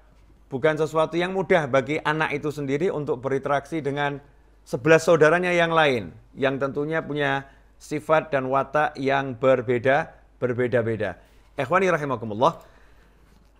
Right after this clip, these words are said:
Nabi Yusuf alaihissalam ibunya sudah meninggal. Ya, jadi yatim. Nabi Yusuf tuh yatim.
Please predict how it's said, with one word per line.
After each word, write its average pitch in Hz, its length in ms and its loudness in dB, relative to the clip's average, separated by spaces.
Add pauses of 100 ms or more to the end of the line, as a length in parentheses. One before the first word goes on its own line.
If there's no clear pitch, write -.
(120)
Nabi 165 240 4
Yusuf 196 240 0
alaihissalam 165 720 4 (720)
ibunya 165 480 -2
sudah 156 320 -4
meninggal. 127 640 -2 (640)
Ya, 85 240 -8 (320)
jadi 131 320 -2
yatim. 117 400 -2
Nabi 117 240 -6
Yusuf 123 160 -10
tuh 143 160 -4
yatim. 104 320 -2